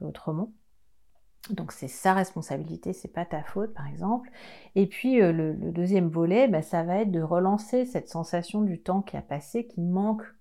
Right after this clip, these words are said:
dans ces événements non résolus. On a encore la sensation que c'est toujours un peu vrai.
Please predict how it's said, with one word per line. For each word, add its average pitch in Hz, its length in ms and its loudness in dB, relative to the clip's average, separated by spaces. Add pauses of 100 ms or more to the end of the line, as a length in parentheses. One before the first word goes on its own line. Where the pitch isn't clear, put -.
(180)
dans 175 240 -2
ces 156 480 -4
événements 156 360 -4
non 156 160 -4
résolus. 151 600 -6
On 165 160 -8
a 160 60 -6
encore 156 300 -4
la 135 100 -6
sensation - 540 -8
que - 60 -16
c'est - 140 -10
toujours 151 300 -6
un 135 160 -6
peu 156 80 -4
vrai. 156 340 -2